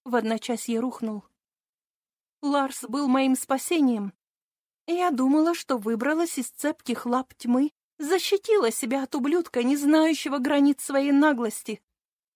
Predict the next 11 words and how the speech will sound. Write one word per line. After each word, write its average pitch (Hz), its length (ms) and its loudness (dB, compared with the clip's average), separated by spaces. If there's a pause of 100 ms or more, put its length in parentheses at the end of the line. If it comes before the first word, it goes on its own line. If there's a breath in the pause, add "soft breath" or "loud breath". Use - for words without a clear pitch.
(360)
Это 208 300 -10
из-за 220 340 -4
него 254 280 2
Север 220 440 -4
слышал 240 520 -2
безутешные 247 720 -2
рыдания 240 440 0
матерей. 240 560 -4 (580)
И 285 100 -8
порождения 277 840 0
тьмы, 269 500 2